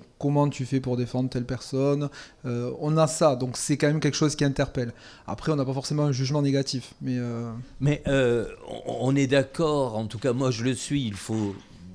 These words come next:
Speaker 2: euh, défendre tout le monde, même les, les, les, les êtres apparemment les plus monstrueux.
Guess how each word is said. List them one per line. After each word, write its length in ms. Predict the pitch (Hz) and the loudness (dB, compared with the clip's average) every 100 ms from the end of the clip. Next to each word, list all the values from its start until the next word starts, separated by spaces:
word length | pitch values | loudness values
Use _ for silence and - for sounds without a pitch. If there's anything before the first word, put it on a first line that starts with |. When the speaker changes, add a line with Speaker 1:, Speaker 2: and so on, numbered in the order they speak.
| 95 | -10
Speaker 2:
euh, 280 | 98 101 95 90 | -6 -4 -4 -2
défendre 520 | 123 - 127 110 107 | -2 0 -2 0 -4
tout 200 | - 117 | -2 -2
le 100 | 113 | 0
monde, 340 | 151 190 123 | -2 -2 -2
même 240 | 110 113 107 | 0 2 4
les, 280 | 117 107 | 4 2
les, 200 | 98 113 | 0 -2
les, 200 | 101 107 | 0 -2
les 260 | 104 113 104 | 0 0 0
êtres 220 | 123 - | -2 0
apparemment 520 | 107 - 120 117 117 117 | -2 2 0 0 0 2
les 160 | 107 | 2
plus 160 | 107 113 | 0 0
monstrueux. 580 | 107 107 - 143 165 | 0 0 -2 -2 0